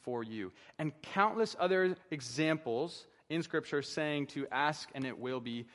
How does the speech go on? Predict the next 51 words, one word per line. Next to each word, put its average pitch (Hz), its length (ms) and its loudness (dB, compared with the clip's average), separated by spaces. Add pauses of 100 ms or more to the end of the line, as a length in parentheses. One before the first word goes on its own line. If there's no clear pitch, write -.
(160)
given. 104 320 -4 (1500)
I 160 80 4
think 185 180 2
a 175 60 6
lot 175 320 8
of 214 80 4
times, 156 640 0 (560)
a 127 40 -6
lot 147 160 2
of 175 100 0
times, 135 500 -2 (220)
we 135 100 -2
don't 151 200 2
think 151 160 -2
God 131 240 2
answers 123 240 -6
prayers 120 220 0
because 117 280 -6
it's 113 180 -6
not 123 240 0
in 123 60 -6
the 117 80 -2
way 110 140 -2
that 90 140 -6
we 101 120 -6
were 95 100 -6
expecting - 420 -10
it, 85 100 -20 (240)
right? 135 220 0 (760)
I 196 120 2
think 196 200 0
God 160 160 4
answers 147 260 0
prayers 127 320 0
in 113 80 -4
two 117 160 -6
ways. 90 280 -8 (440)
The - 60 -12
first 180 220 0
way 202 100 6
is 175 140 2
yes, 131 380 2 (480)
and - 80 -6
then 120 60 -4
can 120 120 -12
anyone 135 200 -2
give 135 120 -2
me 131 80 0
the 123 80 0
second 120 300 -2
way? 101 200 -4